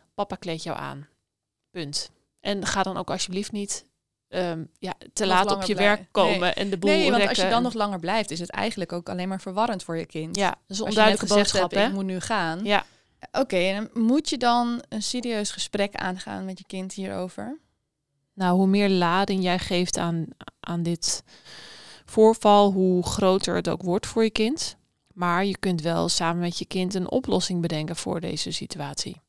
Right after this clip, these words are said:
Speaker 2: Oké, hoe doe je dat dan?
Speaker 1: Nou, wanneer bijvoorbeeld het naar school brengen 's ochtends altijd een ding is, ga dan ook in gesprek met je kind over hoe die het, het liefst zou willen. Dus hoor je kind ook aan van,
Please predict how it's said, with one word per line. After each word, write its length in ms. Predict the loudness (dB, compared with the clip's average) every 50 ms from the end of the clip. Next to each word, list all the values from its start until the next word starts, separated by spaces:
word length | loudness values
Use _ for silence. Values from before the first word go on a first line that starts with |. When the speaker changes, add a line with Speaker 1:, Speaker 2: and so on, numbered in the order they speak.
| _ _ _ _
Speaker 2:
Oké, 260 | -2 0 0 0 0
hoe 100 | 0 0
doe 100 | 0 0
je 80 | -2 -2
dat 140 | -4 -6
dan? 260 | -6 -8 -8 -8 -12 -16 -18 _ _ _ _ _
Speaker 1:
Nou, 260 | 2 4 4 4 2 2
wanneer 280 | 2 2 4 2 2
bijvoorbeeld 720 | 0 0 2 4 4 6 6 8 6 6 6 2 -2 -6 -10 -8
het 160 | -10 -10 -8
naar 140 | -6 -6 -4
school 240 | -4 -2 0 0 2
brengen 300 | 2 0 -2 -2 -2 -2
's 80 | -2 -2
ochtends 340 | -4 -4 -6 -6 -6 -2
altijd 420 | 2 4 4 4 4 4 0 0 0
een 120 | -2 -2
ding 260 | 0 0 0 0 0 0
is, 380 | 0 0 0 0 -2 -4 -6 -8 -14 -20 -20 -20 _ _
ga 320 | _ -4 2 4 4 4
dan 240 | 4 2 -2 -2 -2
ook 200 | -4 -6 -6 -8
in 80 | -10 -8
gesprek 300 | -8 -6 -6 -6 -6 -6
met 140 | -8 -8 -8
je 60 | -6
kind 260 | -4 -4 -4 -2 -2
over 200 | -4 -4 -4 -4
hoe 120 | -4 -4 -4
die 160 | -4 -6 -6
het, 180 | -8 -10 -12 -14 _
het 120 | -10 -8
liefst 240 | -6 -4 -2 -2 -2
zou 180 | -2 -4 -2
willen. 400 | -2 -2 -2 -2 -4 -8 -10 -14 -12
Dus 280 | -10 -8 -6 -6 -8 -8 _ _ _ _ _ _ _
hoor 220 | _ -2 0 0
je 80 | 0 0
kind 240 | -2 -4 -4 -2 -4
ook 120 | -4 -2
aan 360 | 0 2 2 2 0 -2 -4
van, 260 | -6 -6 -6 -6 -8